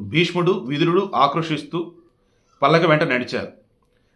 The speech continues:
గంగా తీరంలోని ఒక సమతల శుభ ప్రదేశంలో అందమైన తోటలో సత్యవాదియే,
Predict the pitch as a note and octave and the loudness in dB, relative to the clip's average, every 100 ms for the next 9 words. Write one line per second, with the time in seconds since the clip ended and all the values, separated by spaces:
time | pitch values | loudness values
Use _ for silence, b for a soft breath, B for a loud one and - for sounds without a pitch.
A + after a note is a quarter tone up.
0 | - A#2+ E3 G#3 G#3+ G3 F#3+ F#3 F3+ E3+ | -6 0 2 4 4 6 6 4 4 4
1 | F3+ D3 D#3 - - C3 A#2 D3 D#3+ E3+ | 2 -2 -6 -10 -8 -2 0 2 0 0
2 | G3+ E3 E3 F3 D#3 D#3+ D#3+ D3+ F3 C#3 | 0 2 2 2 4 4 2 2 4 4
3 | D3 E3 D#3 C3+ C#3 D#3+ E3 C#3 - E3+ | 2 0 0 -2 -2 -4 -2 -4 -2 2
4 | C#3+ C#3 E3 G#3 | 4 4 -2 -6